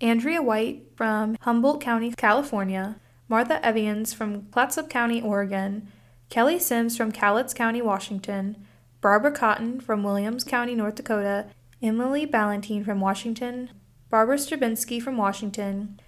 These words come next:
Nuyet Fong, I hope I pronounced that right, please correct me if I didn't, from Snohomish County, Washington, and Angela Hammond from Henry County, Missouri.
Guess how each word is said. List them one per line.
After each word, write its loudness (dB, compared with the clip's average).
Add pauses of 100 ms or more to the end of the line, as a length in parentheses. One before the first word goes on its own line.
(240)
Nuyet 2
Fong, -4 (120)
I -4
hope -2
I 4
pronounced -2
that 0
right, 0
please -2
correct -2
me 0
if -2
I 0
didn't, -2 (100)
from 4
Snohomish 0
County, 0
Washington, -2 (360)
and 0
Angela 4
Hammond -4
from -2
Henry -4
County, -6
Missouri. -8